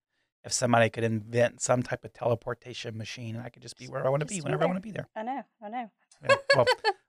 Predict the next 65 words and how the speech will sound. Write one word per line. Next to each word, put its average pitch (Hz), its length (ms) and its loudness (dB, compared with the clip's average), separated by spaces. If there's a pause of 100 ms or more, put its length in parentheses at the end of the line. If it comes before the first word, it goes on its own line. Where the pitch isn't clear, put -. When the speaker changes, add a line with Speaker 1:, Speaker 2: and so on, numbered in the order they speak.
(100)
Speaker 1:
Lacey, 160 320 6
I 139 80 10
appreciate 151 420 6
your 143 140 4
time 120 220 8
today. 117 260 6
Thank 131 240 -4
you 127 60 -14
for 123 140 -10
joining 113 380 2
us, - 320 4
Speaker 2:
Thanks 123 220 4
Speaker 1:
uh, - 20 -2
Speaker 2:
for - 40 0
Speaker 1:
the 311 60 2
Speaker 2:
having 403 80 4
me. 494 40 0
Speaker 1:
past - 380 6 (420)
little 180 240 8
bit 160 120 8
over 147 160 8
a 143 40 8
year, 135 180 6
fifteen 143 300 -2
months 127 200 6
or 123 40 -8
so, 127 180 2
sixteen 131 320 -4
months. 127 240 2 (480)
Uh, 143 140 4
it's 123 80 -2
been 151 120 2
a 135 40 6
blast 127 320 8
to 120 60 -6
have 123 180 6
you 123 80 6
as 117 80 4
part 127 180 -2
of 117 60 0
our 117 80 6
team, 113 300 0
and 110 80 0
so 117 100 -4
thank 127 300 -4
you 123 40 -12
for - 140 -18
joining 117 460 2
us. 311 300 6
Speaker 2:
Thank 226 120 -2
you. 160 240 -2 (160)
Speaker 1:
And 127 280 2
we're 139 120 6
looking 151 260 2
forward 175 300 2
to 170 80 -6
many 180 300 0
more 170 260 4
years 160 540 -6
of 123 280 -2
great 123 320 0
stuff - 280 -4
out 131 180 4
of 117 100 2
you. 113 120 -16